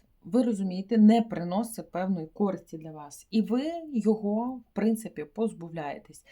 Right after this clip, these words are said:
Це є подарунком, тим, що ви маєте свій куточок, тобто ви тим, що ви, м, тримали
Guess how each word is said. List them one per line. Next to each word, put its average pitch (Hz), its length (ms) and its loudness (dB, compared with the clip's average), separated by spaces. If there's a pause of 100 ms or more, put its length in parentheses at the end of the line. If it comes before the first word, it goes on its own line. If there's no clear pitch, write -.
(340)
Це 254 180 2
є 185 240 0
подарунком, 208 840 -2 (400)
тим, 262 240 4
що - 240 -6
ви 185 420 0 (320)
маєте 190 560 -2
свій 214 260 0
куточок, - 680 -14 (380)
тобто 226 360 2
ви 214 460 2 (300)
тим, 220 220 4
що 185 280 -10
ви, 170 300 -10 (440)
м, 160 300 -10 (3750)
тримали 214 720 4